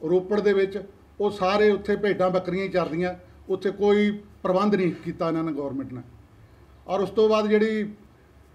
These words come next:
health ਦੇ ਮੈਡੀਕਲ staff ਹੈ ਉਹਦੀ ਭਰਤੀ ਨਹੀਂ ਕੀਤੀ। ਸਾਡੀ ਪੁਰਜ਼ੋਰ ਮੰਗ ਹੈ ਕਿ ਉਹਨੂੰ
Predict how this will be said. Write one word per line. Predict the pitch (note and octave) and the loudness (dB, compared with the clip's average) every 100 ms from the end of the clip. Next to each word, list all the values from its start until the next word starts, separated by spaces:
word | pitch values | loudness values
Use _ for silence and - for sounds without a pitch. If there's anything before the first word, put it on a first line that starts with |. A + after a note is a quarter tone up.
| _ _ _ _ - - | _ _ _ _ -20 -6
health | F3+ G3+ F#3+ | -4 -4 0
ਦੇ | G#3+ G#3 - - - - _ _ _ - - - - | 4 4 0 -16 -20 -20 _ _ _ -20 -20 -20 -4
ਮੈਡੀਕਲ | E3 F#3+ G#3+ G#3 | 0 2 2 0
staff | G#3+ F#3+ F#3 F#3+ | 0 4 4 4
ਹੈ | F#3 | 0
ਉਹਦੀ | F#3 F#3+ | 0 -2
ਭਰਤੀ | A3+ A#3 F3+ F#3 | -2 0 0 0
ਨਹੀਂ | F#3+ F#3+ | -2 -2
ਕੀਤੀ। | F#3+ F#3+ F#3 | -2 -2 -2
ਸਾਡੀ | E3+ E3 F#3+ | -2 0 -2
ਪੁਰਜ਼ੋਰ | F#3 F3+ F3 F3 | 0 0 0 -2
ਮੰਗ | E3+ D#3+ D#3+ | -2 -4 -2
ਹੈ | F3 | -2
ਕਿ | F3 | 0
ਉਹਨੂੰ | F3 G3 F#3 | -2 -4 -8